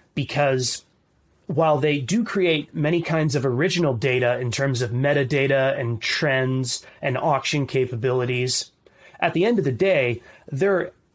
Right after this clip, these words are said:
they're a layer be-, that just, they're a convenience layer between you and your personal digital property that's inside your crypto wallet, secured by the Ethereum blockchain. So OpenSea, very big, very exciting, but also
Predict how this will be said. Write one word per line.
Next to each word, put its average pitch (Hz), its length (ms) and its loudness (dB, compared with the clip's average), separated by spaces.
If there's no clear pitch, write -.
they're 202 200 0
a 143 120 4
layer 135 540 2
be-, 120 200 -6
that - 160 -2
just, - 340 -2
they're 185 180 2
a - 60 2
convenience 147 800 0
layer 123 420 2
between 160 420 0
you 156 380 2
and 139 160 0
your 131 100 0
personal 156 500 -2
digital 131 340 -2
property 127 580 -2
that's 123 240 -4
inside 156 480 2
your 127 140 0
crypto - 360 0
wallet, 117 460 0
secured 147 760 -2
by 135 160 2
the 127 140 0
Ethereum 123 480 -2
blockchain. 120 500 -4
So 117 380 -2
OpenSea, 170 640 0
very 170 300 0
big, 143 380 0
very 143 340 0
exciting, 127 560 0
but 139 140 2
also 160 560 2